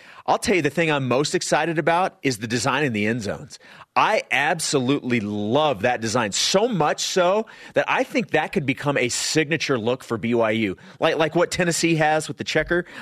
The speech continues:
I, I think that's something that B Y U could keep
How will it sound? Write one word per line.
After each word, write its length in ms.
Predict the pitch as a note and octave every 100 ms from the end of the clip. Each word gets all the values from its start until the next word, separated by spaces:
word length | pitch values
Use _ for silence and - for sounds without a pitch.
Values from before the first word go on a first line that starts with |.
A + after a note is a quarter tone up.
| -
I, 120 | - -
I 180 | B2 A#3+
think 320 | - F3+ B2
that's 240 | C#3+ D#3+ -
something 420 | E3 C#3 B2 B2
that 160 | A2+ F2+
B 160 | C#3+
Y 180 | C#3+ B2+
U 200 | A#2 B2+
could 300 | - A2+ -
keep 480 | - G#3 G3 C#3